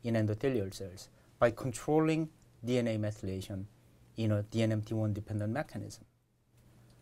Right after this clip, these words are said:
This mechanosensitive epigenetic memory may lead to a long-term change in gene expression and atherosclerosis development. Our result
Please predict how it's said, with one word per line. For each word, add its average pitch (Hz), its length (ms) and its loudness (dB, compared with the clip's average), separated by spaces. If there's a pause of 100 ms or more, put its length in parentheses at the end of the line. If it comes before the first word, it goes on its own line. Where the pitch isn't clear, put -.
(260)
This 127 180 2
mechanosensitive 180 920 0
epigenetic 117 540 -4
memory 110 440 -2 (140)
may 127 320 -2
lead 147 300 -2
to 143 220 -4
a 104 140 -2
long-term 151 640 -2
change - 480 -12 (580)
in 117 240 -2
gene 127 180 0
expression 104 560 -6 (500)
and 117 180 0
atherosclerosis 107 840 -6
development. 104 640 -6 (420)
Our 139 200 6
result 185 420 0